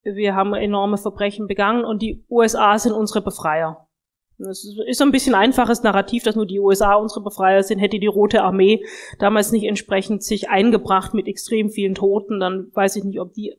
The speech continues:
Befreiung nur durch die U-S-Soldaten so erfolgreich gewesen wäre. Aber es ist auch eine Frage des Narratives. Und ich denke, die Grünen denken, die U S A stand in der Vergangenheit, zumindest in diesen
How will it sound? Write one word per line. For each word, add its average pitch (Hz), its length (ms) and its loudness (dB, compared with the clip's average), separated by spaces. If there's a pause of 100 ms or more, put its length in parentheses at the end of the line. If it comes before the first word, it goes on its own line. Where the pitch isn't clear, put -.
Befreiung 190 420 -4
nur 196 100 -4
durch 190 220 -6 (460)
die - 60 -4
U-S-Soldaten 190 680 0
so 202 100 -4
erfolgreich 214 520 0
gewesen 202 360 0
wäre. 202 220 4
Aber 247 160 4
es 254 60 4
ist 254 40 4
auch 247 140 4
eine 240 100 4
Frage 196 300 0
des 190 140 -2
Narratives. 180 680 -4 (500)
Und 220 160 -8 (200)
ich 285 260 -4
denke, 277 500 2 (560)
die 240 160 -6
Grünen 294 840 4 (1000)
denken, 269 360 2
die 254 140 0
U 247 120 4
S 240 260 0
A 226 300 4
stand 247 460 0 (420)
in 214 140 -6
der 214 100 2
Vergangenheit, 240 1040 2 (420)
zumindest 226 360 -2
in 226 60 0
diesen 202 380 -4